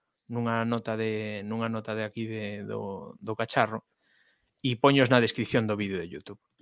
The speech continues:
Entón, vouno copiar. Que che iba a decir? Pois, eh, resulta que eu iba grabando, no? Iba, ía memorizando párrafos pequeniños e largándoos. Pois, eh, Xacobo de Toro, que pon os vídeos, tal, non sei que, non sei canto, tal, non sei que más.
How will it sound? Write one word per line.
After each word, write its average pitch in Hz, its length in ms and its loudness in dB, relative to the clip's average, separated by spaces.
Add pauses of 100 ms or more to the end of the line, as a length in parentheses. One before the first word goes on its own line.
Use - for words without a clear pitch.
(920)
Entón, 113 320 -6 (480)
vouno 104 240 -4
copiar. 123 320 0 (460)
Que 165 100 12
che 170 160 12
iba 147 60 12
a 135 80 12
decir? 120 240 6
Pois, 135 240 6
eh, 135 420 10
resulta 185 320 10
que 175 240 10
eu 175 140 12
iba 170 180 12
grabando, 180 400 10
no? 202 220 2
Iba, 120 420 2 (160)
ía 131 220 6
memorizando 127 640 6
párrafos 208 640 6 (100)
pequeniños 170 680 2 (560)
e 139 80 4
largándoos. 107 720 2
Pois, 117 320 -6
eh, 95 240 -12
Xacobo 254 480 4
de 247 80 6
Toro, 254 400 4
que 220 160 2
pon 240 240 2
os 214 80 2
vídeos, 233 480 0
tal, 233 160 2
non 226 80 0
sei 214 160 2
que, 226 160 2
non 220 80 2
sei 208 160 4
canto, 214 400 2
tal, 208 240 6
non 180 80 2
sei 185 80 8
que 160 160 8
más. 107 400 0